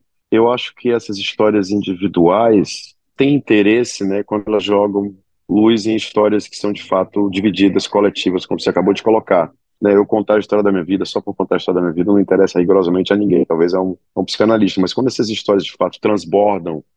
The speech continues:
o pessoal e permitem da gente falar de uma história maior, né? No meu caso, a história de um país, a história de um res-, de, né, de um sonho, assim, é muito interessante. E eu acho que essas histórias acontecem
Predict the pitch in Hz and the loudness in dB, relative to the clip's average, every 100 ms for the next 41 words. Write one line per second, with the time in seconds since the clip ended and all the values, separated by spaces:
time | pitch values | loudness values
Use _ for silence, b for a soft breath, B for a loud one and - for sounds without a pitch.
0 | - - 101 - 95 92 92 90 90 98 | -16 -4 -2 0 0 0 -2 -2 0 0
1 | 92 87 85 80 - 87 82 85 - 90 | -2 -4 -4 -6 -2 -2 0 -4 -2 0
2 | 87 87 80 80 76 78 80 _ b b | 0 0 0 0 -2 -6 -8 _ b b
3 | - 90 85 92 87 82 - 87 85 82 | -2 2 2 2 0 0 0 0 0 -2
4 | 85 82 87 76 76 85 82 87 80 80 | 0 2 0 -2 -4 -2 -2 -2 -2 -2
5 | - - 82 - 87 95 90 - - 104 | -4 -6 -4 0 0 0 -2 -2 0 2
6 | 90 76 71 - 92 - b b - 98 | 2 0 0 0 0 -2 b b -4 -2
7 | 110 110 110 110 - 101 - 117 113 120 | -2 -2 0 0 2 -2 0 2 2 2
8 | 120 - 101 98 - 101 95 87 82 76 | -2 -2 -4 -4 0 2 2 -2 -6 -2
9 | 107 113 104 - 85 | 2 2 0 -6 -10